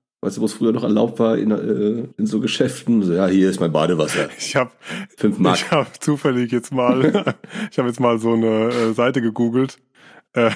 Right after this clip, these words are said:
Speaker 2: <laughs> mit lustigen Pornotiteln. Ähm, da gibt's dann so Klassiker wie American Fickboxer. <laughs> Und,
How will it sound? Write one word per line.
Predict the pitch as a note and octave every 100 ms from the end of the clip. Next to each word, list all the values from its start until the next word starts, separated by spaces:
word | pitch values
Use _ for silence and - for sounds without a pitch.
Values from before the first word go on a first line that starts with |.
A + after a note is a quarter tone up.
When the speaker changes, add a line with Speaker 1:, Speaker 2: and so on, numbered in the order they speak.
| -
Speaker 2:
<laughs> | A2+ -
mit | -
lustigen | C3+ - B2 B2
Pornotiteln. | C3 C3+ - A#2 C3 D3+ - - - - - _
Ähm, | A#2+ A#2+ A2+ A2 A2 G#2+
da | A#2
gibt's | A2 E3+
dann | D3 C3
so | B2+
Klassiker | C3+ C#3+ D3 C3+ B2+ C3 D3+ - _ _ - -
wie | D3 C#3+
American | B2 B2 D3 D#3+ - D3 B2+
Fickboxer. | - F#3+ - B2 - - - D3+ - - _ _ _ _ _ _ _ _ _
<laughs> | - D#4+ - - - - - - F4 F#3+ -
Und, | C#3+